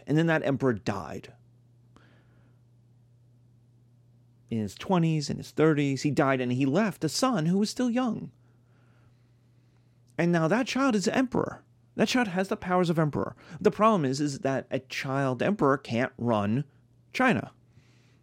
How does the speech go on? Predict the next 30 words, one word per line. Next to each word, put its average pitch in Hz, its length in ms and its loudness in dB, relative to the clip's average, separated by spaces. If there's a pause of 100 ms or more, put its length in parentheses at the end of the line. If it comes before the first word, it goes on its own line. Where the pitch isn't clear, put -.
can't 127 200 2
be 165 120 4
emperor. 202 400 0 (580)
And 156 160 0
so 175 140 2
you 165 180 0
need 139 380 0 (140)
what's 139 240 -2
called 120 420 0
a 151 80 4
regency, 143 800 0 (100)
R 120 280 2
E 160 200 -2
G 113 440 -2
E 127 320 -2
N 110 420 -2 (540)
C - 320 -6
Y, 156 520 0
regency, 196 520 2
which 196 160 0
is 247 100 2
a 294 40 4
group 262 440 4
of - 160 0
people, - 400 -4 (460)
usually 147 360 6
related, 151 720 4 (180)
uncles, 135 800 0 (180)
aunts, 127 680 -2 (440)
grandparents, 123 1080 0